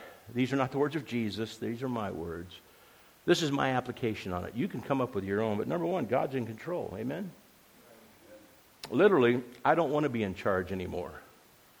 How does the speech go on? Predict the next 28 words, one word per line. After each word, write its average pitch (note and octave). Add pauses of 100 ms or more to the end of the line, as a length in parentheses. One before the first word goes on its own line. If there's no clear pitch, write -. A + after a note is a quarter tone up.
(600)
I E3
gave E3+
a A#2
long C3
t-, - (300)
gave C3
up C3+
a A#2
long A#2
time C#3
ago G2
trying B2
to F#2+ (100)
tell B2+
my A#2
wife G2+
what G#2
to G2
do. F2+
Amen, B2
brother? C#3+ (1500)
Now G#2
I A2+
just G#2
simply G#2+
say, -
"Yes, F#2
dear." D2+